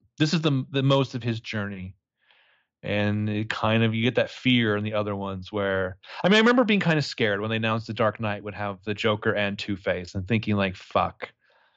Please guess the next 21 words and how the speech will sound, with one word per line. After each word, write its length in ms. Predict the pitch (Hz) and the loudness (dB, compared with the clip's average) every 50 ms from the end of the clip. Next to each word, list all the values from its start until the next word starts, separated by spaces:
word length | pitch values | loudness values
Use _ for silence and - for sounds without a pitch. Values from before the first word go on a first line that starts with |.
| _ _ _ _ _ - | _ _ _ _ _ -4
It's 180 | 113 110 - - | -4 -4 -2 0
that, 340 | - 113 101 95 - - - | 0 2 2 0 -2 -6 -4
that 200 | 110 110 104 101 - - 113 - - _ _ | -2 -2 -2 -2 -6 -12 -20 -20 -20 _ _
Burton 320 | - 131 123 113 117 117 113 | 2 2 2 2 0 -2 -2
thing 340 | 113 - 123 117 113 113 110 | -2 0 2 2 2 2 2
or 80 | 107 | 2
those 120 | 107 104 104 | 0 0 0
Batman 360 | - 120 113 110 110 107 107 | 2 0 2 2 2 0 0
movies 240 | 107 104 101 101 101 | -2 -2 -4 -6 -6
thing 260 | - 110 107 104 101 | -6 -6 -4 -4 -4
where 180 | 104 104 104 104 | -2 -2 -2 -2
it 40 | |
was 160 | 104 104 104 110 | -2 -2 -2 -4
like 120 | 104 104 | -4 -2
we 60 | 110 | -4
started 300 | 107 - 113 110 104 110 110 | -2 0 0 0 2 0 0
adding 240 | 110 110 110 110 104 | 0 0 2 0 0
more 220 | 104 104 104 107 107 | 0 0 0 0 0
and 80 | 104 104 | 0 -2
more 180 | 107 107 107 | -2 -2 -2
villains. 800 | 101 98 98 104 101 98 101 101 101 98 101 98 95 - - - | -4 -4 -4 -2 0 0 0 0 -2 -2 -4 -6 -8 -12 -14 -18